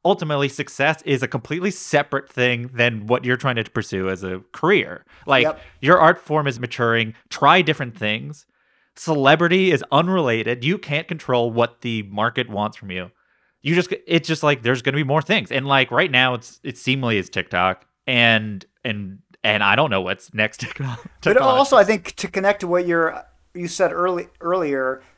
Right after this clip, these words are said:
Speaker 2: this is also part of the reason why you and I and the other people in the comedy press, I, I, in I, my opinion, are more important because
Speaker 1: Mm-hmm.
Speaker 2: the world is so f-, fragmented,
Speaker 1: Yeah.
Speaker 2: the comedy world,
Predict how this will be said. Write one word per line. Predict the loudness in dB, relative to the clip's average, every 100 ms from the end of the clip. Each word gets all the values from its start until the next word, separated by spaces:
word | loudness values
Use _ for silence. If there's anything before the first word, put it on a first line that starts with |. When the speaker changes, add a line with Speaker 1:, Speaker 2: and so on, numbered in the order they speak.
| _
Speaker 2:
this | -4 -2
is | -4
also | 0 0 2 2 0
part | 0 -2 0
of | 0
the | -4
reason | -4 -4 -4
why | 0 2 2 0 -2 -8 _ _ _
you | -12 -4 -2 0 -2 -6 -6
and |
I | -4 -2 -2 -2
and | -6
the | -6
other | -6 -6
people | -8 -10
in | -10
the |
comedy | -6 -6 -6
press, | -4 -6 -6 -6
I, | -4
I, | 2 2
in | 2 2
I, | 2 2
my | 0 -2
opinion, | -2 -4 -6
are | -4
more | -4 -6
important | -6 -6 -8 -10 -20 _
because | -8 4 4 4 -8 -20 _
Speaker 1:
Mm-hmm. | -12 -10 -10 -6
Speaker 2:
the | -2
world | 2 4 2
is | 0
so | -6 -2 0 0
f-, | -4 _ _
fragmented, | _ -4 2 2 0 -8 -8 -14 -16 _ _
Speaker 1:
Yeah. | -12 -10
Speaker 2:
the |
comedy | 0 0 0
world, | -6 -10 -16